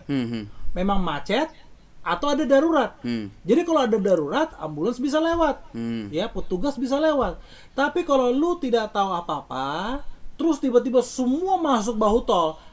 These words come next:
Speaker 2: habis ruang darurat itu tidak ada.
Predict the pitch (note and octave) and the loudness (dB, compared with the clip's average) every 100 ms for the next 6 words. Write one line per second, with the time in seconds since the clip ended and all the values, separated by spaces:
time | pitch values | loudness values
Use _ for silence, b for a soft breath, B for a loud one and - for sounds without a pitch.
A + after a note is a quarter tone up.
0 | B - - D4 C4+ A3 G3 - D#3+ G3 | B -16 0 0 2 0 -2 -4 -2 2
1 | G#3 G#3 G3 F#3 F#3 F#3 F#3+ G#3 C4+ A3 | 4 4 2 0 0 -2 -4 -6 -4 -4
2 | - D#3+ D#3 | -4 -4 -6